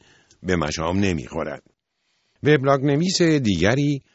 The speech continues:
تهی بودن این کار از سوگالود بودن روایت سوزناک روزخوانان از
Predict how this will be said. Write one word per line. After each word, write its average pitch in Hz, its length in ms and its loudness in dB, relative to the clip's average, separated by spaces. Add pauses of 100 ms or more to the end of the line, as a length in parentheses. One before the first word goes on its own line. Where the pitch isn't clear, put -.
تهی 147 300 2
بودن 143 300 0
این 147 360 0
کار 127 420 -2
از 107 240 2
سوگالود 87 680 0
بودن 87 340 0
روایت 90 640 0 (520)
سوزناک 101 800 0 (380)
روزخوانان 101 840 0 (400)
از 180 260 0